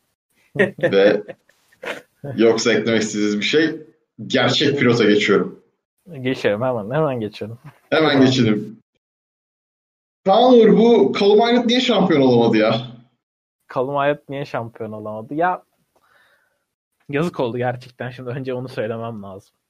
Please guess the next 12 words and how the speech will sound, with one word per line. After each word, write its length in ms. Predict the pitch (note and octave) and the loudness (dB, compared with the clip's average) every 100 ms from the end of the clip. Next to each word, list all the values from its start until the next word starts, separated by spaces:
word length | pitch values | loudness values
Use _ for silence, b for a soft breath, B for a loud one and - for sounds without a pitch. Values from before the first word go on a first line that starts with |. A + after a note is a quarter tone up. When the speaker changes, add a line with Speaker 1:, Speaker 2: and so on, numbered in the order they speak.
| _ | _
Speaker 3:
Ee, 40 | G#2 G2+ | -16 -16
bu 100 | G#2+ | -12
kadar 460 | B2 C3+ C3 C3+ _ _ _ _ - | -4 0 0 -2 _ _ _ _ -12
tek 260 | C3+ B2+ | -12 -10
turda 480 | C#3 B2 B2 B2+ A#2+ _ _ _ _ _ _ _ _ | -12 -6 -2 -2 -6 _ _ _ _ _ _ _ _
bu, 80 | B2 - | -20 -8
böyle 280 | C#3 D3 E3 | 0 2 2
bir 100 | C3+ | -2
grid'e 300 | C3 C3+ C3 | -8 -2 -2
karşı 400 | B2+ B2 A#2+ C3+ | 0 -4 -4 -8
dominasyon 540 | B2 A#2+ A#2+ A#2 - B2 | -8 -6 -8 -10 -12 -12
sağlaması, 840 | B2 G#2+ G2+ G2 G2 - A#2 B2 | -10 -10 -10 -14 -18 -14 -14 -14